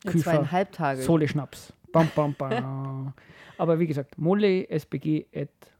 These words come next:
Speaker 2: molly S B G Punkt noblogs Punkt org.
Speaker 1: Ach,
Speaker 2: Gibt's
Speaker 1: und die kritische Bibliothek
Speaker 2: Ja,
Speaker 1: nächsten
Speaker 2: natürlich.
Speaker 1: Mittwoch, also
Speaker 2: Ja.
Speaker 1: nicht diese Woche, sondern die Woche drauf.
Speaker 2: Am zwölften siebten. Zwölfter siebter.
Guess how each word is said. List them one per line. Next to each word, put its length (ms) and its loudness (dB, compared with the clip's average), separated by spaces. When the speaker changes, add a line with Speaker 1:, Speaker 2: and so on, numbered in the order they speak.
Speaker 2:
molly 340 2
S 120 -2
B 120 -10
G 140 -4
Punkt 360 -6
noblogs 460 -6
Punkt 240 -10
org. 240 -8
Speaker 1:
Ach, 100 2
Speaker 2:
Gibt's 160 -4
Speaker 1:
und 140 0
die 60 -4
kritische 400 0
Bibliothek 760 -2
Speaker 2:
Ja, 60 -2
Speaker 1:
nächsten 340 0
Speaker 2:
natürlich. 640 -2
Speaker 1:
Mittwoch, 520 -4
also 220 -4
Speaker 2:
Ja. 40 -4
Speaker 1:
nicht 220 -8
diese 260 -4
Woche, 380 -2
sondern 360 -6
die 120 -8
Woche 200 -8
drauf. 400 -4
Speaker 2:
Am 180 -14
zwölften 340 -6
siebten. 340 -10
Zwölfter 280 -14
siebter. 320 -8